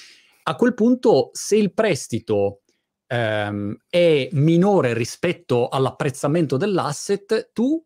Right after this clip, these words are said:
come dire, hai un asset che ripaga il prestito. Quindi questa è una situazione dove potenzialmente... Eh, cominci a, a dire, "Wow, qua, <laughs> cioè, ne, ne posso fare di cose", no?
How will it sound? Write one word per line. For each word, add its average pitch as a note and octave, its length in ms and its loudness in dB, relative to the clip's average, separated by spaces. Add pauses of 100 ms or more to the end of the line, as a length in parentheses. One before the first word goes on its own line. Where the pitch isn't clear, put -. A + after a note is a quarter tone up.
come D3 260 -2
dire, A#2+ 480 -2
hai D3+ 260 -2
un F3 140 2
asset E3 280 -4
che C#3+ 140 -2
ripaga D3+ 380 -2
il - 80 -4
prestito. - 560 -8 (340)
Quindi F#3 200 0
questa A3+ 280 -2
è - 20 2
una C3 80 -2
situazione E3+ 580 -4
dove A#2 220 0
potenzialmente... C#3 1120 -2 (460)
Eh, G#2+ 160 -10
cominci C#3+ 560 0
a, G#2+ 340 -2
a G#2 380 -8
dire, A2+ 200 -4
"Wow, A#2 560 -4
qua, E3 360 -2
<laughs> - 160 -10
cioè, D#3+ 160 -4
ne, C3+ 140 -8
ne C3+ 160 -4
posso G3+ 320 -2
fare B2 300 -2
di A#2 120 -4
cose", G2+ 440 -4
no? B2+ 260 -4